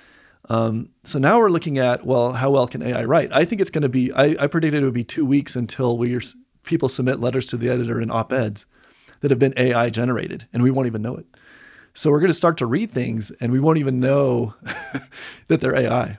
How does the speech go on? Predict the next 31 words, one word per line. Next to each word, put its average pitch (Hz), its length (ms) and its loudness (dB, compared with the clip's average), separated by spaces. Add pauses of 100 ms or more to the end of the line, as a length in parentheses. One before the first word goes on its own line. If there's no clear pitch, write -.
I 117 60 -6
think, - 320 -10 (640)
in 107 80 -4
some 110 200 -6
cases. 113 300 -8
So 143 280 4
it, 160 120 -4
it'll 160 160 0
be 180 180 4
interesting 165 440 -2
to 123 60 -4
see 131 320 -2
how 120 180 0
this 117 160 -6
plays 117 280 -4
out, 117 360 -2 (840)
um, 104 340 -2
how 139 220 4
it 135 60 0
becomes 135 260 -4
a 113 60 -2
tool, 135 520 2 (240)
how 180 180 6
it 190 40 4
becomes 170 260 2
a 135 60 0
tool 165 240 4
of 135 60 2
misinformation. 131 920 0 (260)
I - 100 2
mean, 156 180 2